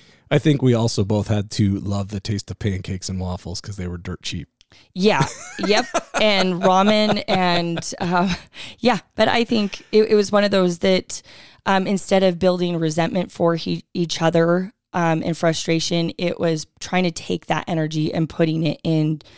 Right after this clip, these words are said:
Speaker 2: to how we, can we progress together as a team instead of, ugh, 'cause that resentment was not gonna get us anywhere, but just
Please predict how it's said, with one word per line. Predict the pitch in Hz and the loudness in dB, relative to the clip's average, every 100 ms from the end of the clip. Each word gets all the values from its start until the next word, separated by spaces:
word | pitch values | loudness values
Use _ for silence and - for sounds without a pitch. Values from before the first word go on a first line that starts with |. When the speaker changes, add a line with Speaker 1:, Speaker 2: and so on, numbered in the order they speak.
| - _ - | -20 _ -10
Speaker 2:
to | - 180 170 165 156 _ _ - | 2 4 4 0 -4 _ _ -4
how | 180 170 | 0 2
we, | 175 | 0
can | 180 - 175 | -2 -2 -2
we | 156 | -2
progress | - 156 160 151 - | -6 -2 0 0 -4
together | - 151 151 151 160 170 - | -8 -2 0 2 0 -2 -2
as | 160 151 | -2 -2
a | 143 | -4
team | - 156 156 170 214 - _ _ _ | -4 -2 0 0 0 -4 _ _ _
instead | - 180 - 170 170 | 0 0 0 2 4
of, | 160 156 147 - _ - | 4 4 0 -10 _ -2
ugh, | 202 175 - - | 2 2 0 0
'cause | 214 180 - | 0 0 -2
that | 185 190 214 | 0 2 2
resentment | 185 180 190 180 | 2 2 2 0
was | 180 156 | 0 0
not | 160 151 185 | 0 0 0
gonna | 165 | 0
get | 156 151 | 2 2
us | 143 - - | 2 -4 -2
anywhere, | 156 165 170 165 190 208 _ _ _ - | 0 2 2 2 2 -2 _ _ _ -2
but | 170 170 | 0 2
just | 165 - | 0 0